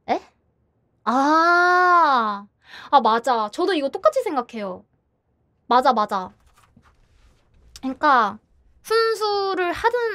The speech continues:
그러니까 그, 뭐라 해야 되지? 어떻게 보면은 어른들이 자식한테 뭐 이렇게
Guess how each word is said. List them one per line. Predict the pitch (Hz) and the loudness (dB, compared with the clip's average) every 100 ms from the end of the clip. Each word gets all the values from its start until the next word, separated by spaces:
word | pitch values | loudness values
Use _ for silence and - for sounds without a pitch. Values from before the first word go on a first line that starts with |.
| 285 | -10
그러니까 | - 233 233 190 - _ _ _ - - - - _ _ | -10 -4 -4 -4 -10 _ _ _ -20 -20 -20 -20 _ _
그, | - 285 285 285 285 277 277 262 240 - _ _ | -10 -6 -4 -4 -4 -4 -4 -6 -8 -14 _ _
뭐라 | 233 240 262 | -8 -4 -2
해야 | 233 | -2
되지? | 202 349 440 - _ _ _ _ _ _ _ _ _ _ _ _ _ - | -6 -8 -8 -10 _ _ _ _ _ _ _ _ _ _ _ _ _ -2
어떻게 | 262 427 | 2 2
보면은 | 392 349 311 285 285 262 233 | 2 0 0 0 -2 -2 -2
어른들이 | 226 254 349 415 403 320 269 233 233 233 202 185 180 _ _ _ _ _ | 0 0 0 -4 -4 -6 -6 -6 -6 -8 -8 -10 -14 _ _ _ _ _
자식한테 | - - 233 415 - 302 247 233 214 226 196 180 - _ _ _ - | -6 -2 -2 -4 -4 -4 -4 -4 -4 -4 -6 -8 -14 _ _ _ -8
뭐 | 233 | -6
이렇게 | 214 - 226 190 | -6 -6 -8 -8